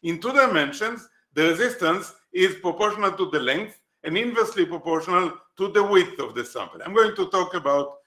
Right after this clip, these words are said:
uh, two-dimensional systems, uh, throughout, uh, or at least quasi-two-dimensional systems.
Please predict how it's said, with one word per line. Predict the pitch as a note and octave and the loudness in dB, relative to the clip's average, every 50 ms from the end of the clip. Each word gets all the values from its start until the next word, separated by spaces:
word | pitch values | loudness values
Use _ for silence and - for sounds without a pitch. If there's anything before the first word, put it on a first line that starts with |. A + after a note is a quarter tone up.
| _ _ _ - | _ _ _ -4
uh, | D#3 D3+ D3+ D3+ | 0 2 2 2
two-dimensional | D3+ F3 E3+ E3 F3 E3 D#3 D3+ D3+ D3 - E3 D3+ C#3 C3 | 2 2 2 2 2 2 2 0 -2 -2 -4 -4 -4 -4 -6
systems, | - - C#3 B2+ - - - C#3 B2 A#2 G#2+ G2 _ _ _ _ _ _ _ - | -6 -8 -10 -10 -10 -10 -10 -10 -10 -10 -12 -16 _ _ _ _ _ _ _ -6
uh, | B2 B2 A#2+ A2+ A2+ A2+ - | -4 -2 0 0 -2 -4 -6
throughout, | - C3+ A#2+ A#2 A2+ F#2+ E2+ - - - _ _ _ _ _ _ _ _ _ _ _ _ _ | -8 -6 -2 -2 0 0 -2 -4 -8 -16 _ _ _ _ _ _ _ _ _ _ _ _ _
uh, | - C#3+ D3 C#3+ C3 C3 C3+ C#3 - | 4 6 8 10 10 10 8 6 6
or | C#3 C3+ | 2 -2
at | C3+ C3+ | -2 -2
least | D3 - - - | -4 -6 -6 -2
quasi-two-dimensional | D3 C#3 C3+ C#3 C3+ C3 A2+ A#2 G#2+ F#2+ G2 F#2+ F2+ F2 E2 - _ G#2+ F#2 F2 E2+ | 0 0 2 0 0 -4 -8 -8 -8 -8 -8 -8 -10 -12 -14 -16 _ -18 -18 -18 -18
systems. | - - _ _ _ _ _ _ | -18 -20 _ _ _ _ _ _